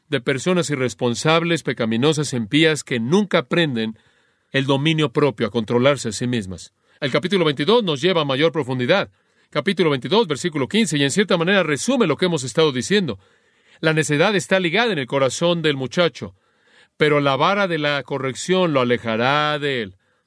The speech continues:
Yo creo que esto es simplemente maravilloso. Ahora, si fuéramos a tomar a quince psicólogos seculares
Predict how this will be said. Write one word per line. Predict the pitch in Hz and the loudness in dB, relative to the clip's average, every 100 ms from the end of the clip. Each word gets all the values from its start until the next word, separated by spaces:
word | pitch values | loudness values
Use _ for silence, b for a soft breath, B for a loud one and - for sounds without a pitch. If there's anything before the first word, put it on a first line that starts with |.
| _ | _
Yo | - 240 | -2 0
creo | 240 226 254 196 | 2 2 2 0
que | - | -4
esto | 214 220 | -6 -4
es | 180 | -4
simplemente | 202 190 202 180 | -2 -2 0 2
maravilloso. | 160 147 214 247 113 - b b b | 2 2 2 2 -2 -14 b b b
Ahora, | 165 196 | 0 0
si | 165 | 0
fuéramos | 220 277 185 | 2 2 0
a | 170 | 0
tomar | 170 226 | 0 2
a | 196 | 0
quince | - 233 220 - 147 | 0 0 0 0 -2
psicólogos | 151 143 190 170 139 | -2 2 2 2 0
seculares | 127 135 180 135 123 | -2 2 2 2 -4